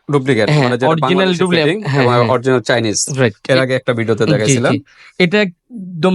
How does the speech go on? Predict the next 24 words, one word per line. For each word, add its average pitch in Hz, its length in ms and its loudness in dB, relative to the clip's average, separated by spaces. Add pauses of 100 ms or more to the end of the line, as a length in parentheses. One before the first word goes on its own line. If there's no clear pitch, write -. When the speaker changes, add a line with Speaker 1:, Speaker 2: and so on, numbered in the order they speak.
Speaker 2:
নতুন 160 280 2
আসছে। - 340 -4 (100)
Speaker 1:
আচ্ছা। 90 460 -4
Speaker 2:
এটার 143 240 0
অনেক 190 300 0 (120)
চেম্বার, 170 360 0 (460)
Speaker 1:
হুম, 104 100 -8
হুম। 123 240 -6
Speaker 2:
যদিও 202 300 2
এটা 202 140 0
আমাদের 175 260 -2
দেশে 147 240 -2
ফিটিং 143 320 0
করা, 131 180 0
Speaker 1:
হুম, 240 80 -8 (140)
হুম। 117 100 -4
Speaker 2:
কিন্তু 139 200 -2 (120)
কোয়ালিটি 202 420 0
কিন্তু 175 260 -2 (480)
অনেক 139 260 0
ভালো। 104 280 -4
Speaker 1:
ওকে। 98 460 -6 (420)
Speaker 2:
দেখেন, 117 300 -2
আপনার 147 240 0